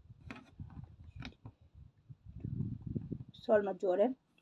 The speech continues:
opera ventuno, eh, comincia con un maestoso, fi-, eh, eh, avanza con un larghetto e finisce con un allegretto vivace. E poi arrivo al mio adorato Schubert. Io Schubert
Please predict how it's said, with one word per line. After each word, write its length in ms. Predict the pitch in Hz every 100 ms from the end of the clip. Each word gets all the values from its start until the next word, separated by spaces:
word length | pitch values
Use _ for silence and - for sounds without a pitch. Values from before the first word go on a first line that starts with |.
| -
opera 280 | 208 202
ventuno, 440 | 190 185 - 202 285 - - - - - - _ _
eh, 260 | - 233 233
comincia 400 | 285 294 254 226
con 120 | 220
un 80 | 208
maestoso, 760 | 202 190 - 196 226 311 262 -
fi-, 160 | 269
eh, 80 | -
eh, 800 | 233 220 214 208 - 226 220 -
avanza 560 | - 233 240 233 226 208
con 140 | 208
un 100 | 208
larghetto 760 | 208 196 196 185 - - 277 -
e 180 | - 339
finisce 400 | - 285 220 254
con 80 | 262
un 180 | 247 247
allegretto 580 | 262 294 311 240 175 -
vivace. 520 | 233 226 - - - - _ _ _ _ _ _ _ _ _ - - _ _ - - - _ _ - - - _ - - - _ _
E 120 | 349
poi 140 | 262 269
arrivo 380 | 247 233 214 - -
al 180 | 226 240
mio 240 | 220 208
adorato 500 | - 214 208 190 185
Schubert. 640 | 202 - 156 - - - - _
Io 220 | - 262 247
Schubert 880 | - 269 269 233 254 254 - -